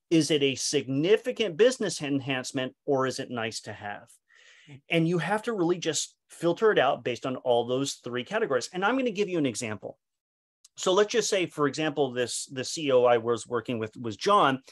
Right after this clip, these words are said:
and John would say, "Oh my goodness, Tim, we, I, I, I need help. We need to actually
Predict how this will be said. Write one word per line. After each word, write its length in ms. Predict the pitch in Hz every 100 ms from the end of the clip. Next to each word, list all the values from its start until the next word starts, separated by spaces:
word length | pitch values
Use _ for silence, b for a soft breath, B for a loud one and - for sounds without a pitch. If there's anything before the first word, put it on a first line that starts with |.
| B B B B 135 -
and 340 | 160 147 139 _ 143
John 340 | 202 214 226
would 140 | 190
say, 320 | - 160 135 - _
"Oh 120 | - 185
my 160 | 156
goodness, 560 | 143 131 127 123 117 -
Tim, 280 | 147 127 123
we, 300 | 170 170 -
I, 160 | 139 147 -
I, 320 | 156 - 156
I 40 |
need 220 | 156 175
help. 320 | 131 151 113 131
We 200 | 147 170
need 340 | 180 220 175
to 200 | 196 175 151
actually 480 | 151 156 170 147